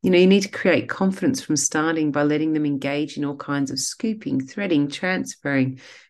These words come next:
classifying activities, and not making a big deal if they do something wrong. If they're transferring coloured liquids from one glass to another, you know, how can you help them? What colour's it gonna make? Could you help them get a rag and clean up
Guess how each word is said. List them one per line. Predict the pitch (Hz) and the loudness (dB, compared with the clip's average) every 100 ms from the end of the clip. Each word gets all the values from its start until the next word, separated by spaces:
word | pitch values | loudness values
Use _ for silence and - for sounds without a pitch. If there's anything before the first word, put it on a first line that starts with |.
| - | -20
classifying | - 220 - 214 - 147 143 135 | -4 -2 0 -2 2 2 4 2
activities, | 139 - 185 185 165 - - - - - 220 | -2 -4 -4 -2 -4 -4 -8 -14 -20 -6 6
and | 247 | 8
not | 277 | 8
making | 220 240 247 240 | 6 4 8 6
a | - | 6
big | 190 - - | 0 -2 -4
deal | 185 202 160 - | -2 -2 -4 -6
if | - - | -8 -2
they | 156 | 0
do | 151 170 | 2 0
something | - 160 143 135 | -2 -4 -4 -4
wrong. | 165 147 131 - _ _ _ _ _ _ _ - | -2 -2 -4 -10 _ _ _ _ _ _ _ 0
If | |
they're | 185 | 2
transferring | 185 180 165 151 - 160 151 | 2 2 2 2 2 2 2
coloured | - 147 143 | -2 -2 0
liquids | 139 180 165 135 | 0 -2 -2 -4
from | - 139 143 | -4 -2 0
one | 135 147 | 0 0
glass | 139 131 143 - | 0 -2 -2 -8
to | 151 | -4
another, | 139 147 160 - - 135 - _ _ | -2 -2 -4 -10 -14 -20 -20 _ _
you | 147 | -6
know, | 139 | -4
how | - 127 | 0 0
can | 127 143 | 2 2
you | 165 | 0
help | - 220 214 - | 0 -4 -4 -4
them? | 147 135 135 131 - | -2 0 -2 -4 -4
What | 131 117 | -2 -2
colour's | - 151 160 156 | 2 4 4 2
it | 143 | 0
gonna | 135 | 2
make? | 131 127 127 131 - _ _ | 4 2 -2 -8 -14 _ _
Could | - 139 | -6 -4
you | 135 | -2
help | 127 127 | 0 0
them | 139 139 | 0 0
get | 156 | 2
a | 151 | 2
rag | 151 202 226 - - | 0 -2 -2 -4 -2
and | 143 135 | -2 -2
clean | - 143 151 | -2 -2 -2
up | 135 | -4